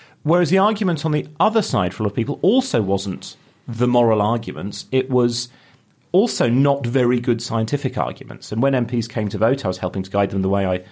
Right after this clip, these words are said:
I wanted. But a lot of people said, "Which way for science?" And I thought that was a real problem, because science tells you, "You can do this, you cannot do this." It doesn't tell you whether you should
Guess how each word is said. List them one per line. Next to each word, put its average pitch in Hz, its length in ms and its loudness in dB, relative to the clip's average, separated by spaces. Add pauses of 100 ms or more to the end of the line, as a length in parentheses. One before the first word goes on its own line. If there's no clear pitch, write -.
(200)
I 98 80 -2
wanted. 107 420 0 (380)
But 139 120 0
a - 20 4
lot 180 100 2
of 160 60 -2
people 160 120 0
said, 123 240 0
"Which 147 300 0
way 135 180 2
for 131 140 -6
science?" - 680 -6 (1040)
And 151 120 0
I 156 60 2
thought 185 220 -2
that 190 100 2
was 147 100 -6
a 170 60 0
real 156 240 0
problem, 135 420 0
because 120 400 -4
science 208 540 0
tells 151 500 -4
you, 113 320 -10 (320)
"You 107 120 -4
can 170 400 -2
do 151 140 2
this, 143 460 -2 (300)
you 110 120 -8
cannot 104 600 -2
do - 140 -4
this." - 400 -14 (340)
It 143 180 -2
doesn't 165 320 0
tell 117 200 0
you 110 120 2
whether 110 220 0
you 110 160 0
should 98 500 0